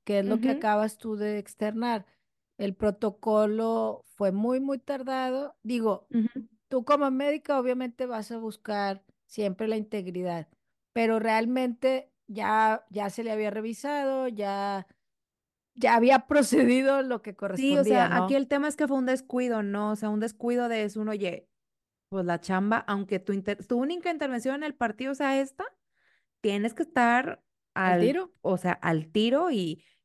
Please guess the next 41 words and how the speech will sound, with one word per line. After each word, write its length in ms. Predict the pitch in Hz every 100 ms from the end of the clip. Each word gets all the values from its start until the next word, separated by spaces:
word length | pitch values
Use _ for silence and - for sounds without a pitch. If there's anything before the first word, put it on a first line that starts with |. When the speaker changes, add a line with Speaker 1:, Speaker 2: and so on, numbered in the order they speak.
| _ 180
Speaker 2:
rápido, 440 | 180 214 285 180
o 20 |
sea, 160 | 170 165
saber 300 | 180 170 170
lo 120 | 240
que 80 | 269
estás 220 | 262 254
haciendo 340 | 233 247 247 196
y 40 |
que 100 | 190
esta 180 | 165 190
jugadora 360 | 240 226 220 233
tiene 200 | 226 233
que 100 | 233
regresar 320 | 220 208 208
al 100 | 208
campo 240 | 214 202 214
inmediatamente", 760 | 214 220 220 233 240 233 -
¿no? 120 | 170 180
Entonces, 440 | 185 180 185 180
en 80 | 180
cuanto 280 | - 165 175
des 140 | 165
luz 140 | 185 180
verde, 420 | 202 208 233 240 _ _ _ -
pues, 440 | 247 240 - - _ _
da, 380 | 185 190 180 180 170
da 260 | 165 170
la 60 | 175
indicación 460 | 175 175 170 180 165
para 220 | 180 170
que 100 | 175
regrese, 460 | 160 160 175 165 147
¿no? 180 | 151 170
Si 120 | 160
no, 180 | 147 156
pues, 120 | - -
te 80 | 180
van 180 | 175
a 40 | 160
esperar 460 | - 175 185 -